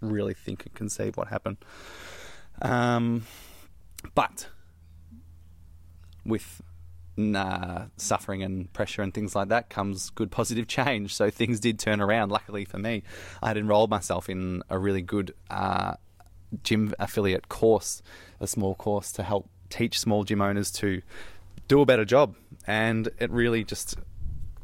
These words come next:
kicked me in the arse and helped me learn and realise that so much of what I was doing was great, but so much of what I was doing was wrong and could have been done better. Maybe not quite wrong, but just could have been done so much better. Those things where you,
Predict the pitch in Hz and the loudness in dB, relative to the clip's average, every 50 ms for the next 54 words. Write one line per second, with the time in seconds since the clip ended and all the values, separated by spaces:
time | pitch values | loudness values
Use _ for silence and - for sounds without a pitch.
0 | - - - - - 120 - - 110 104 101 101 98 98 101 107 - - 101 101 | -8 -6 -6 -4 -4 -4 -2 -2 0 0 2 2 2 2 2 0 0 -2 -2 -2
1 | 98 98 98 95 - - - - 107 104 - - - 101 98 95 - - - 104 | -2 -2 -2 -4 -6 -8 -6 -4 -4 -4 -4 -4 -4 -4 -4 -4 -4 -4 -2 0
2 | 104 107 107 101 98 95 101 101 101 101 98 95 95 92 - - 92 - - - | 2 2 2 0 0 0 0 2 2 2 2 0 0 -2 -6 -8 -8 -4 -2 0
3 | - 107 104 98 - - 101 - - - - - - - - - - - - - | 0 0 0 0 -2 -4 -8 -8 -8 -10 -12 -12 -12 -14 -14 -14 -16 -14 -12 0
4 | - 131 127 123 117 110 104 - 107 110 110 107 107 107 - 185 185 175 160 143 | 4 6 8 8 8 6 2 0 0 0 2 2 2 0 2 4 6 6 6 6
5 | 113 - 117 107 - - 120 113 101 - 101 107 104 104 101 95 - 101 101 98 | 4 0 0 0 2 2 2 2 0 0 0 2 2 4 2 2 0 0 0 0
6 | 95 90 92 101 101 101 101 98 95 95 98 95 - 110 104 95 101 95 95 95 | 0 -2 -4 0 2 2 2 2 0 -2 -4 -2 -2 -2 0 0 0 -2 0 2
7 | 95 95 95 92 95 95 92 90 98 110 123 160 190 196 175 - - - 113 98 | 2 2 2 2 2 2 2 2 0 0 0 0 2 0 -2 -2 2 0 0 2
8 | 95 104 107 98 95 98 - 78 - - - - 139 120 110 110 101 98 101 98 | 4 2 2 2 2 0 -4 -4 -6 -6 -2 0 2 2 4 2 2 0 -2 -2
9 | - - 101 98 95 - - - 90 90 92 90 92 95 95 - - 107 104 104 | -2 -2 -2 -2 -2 -2 -2 -2 -2 -2 0 0 0 0 0 0 -2 -2 -2 -2
10 | 95 98 95 98 98 98 98 95 | -2 -2 -2 -2 0 -2 -2 -4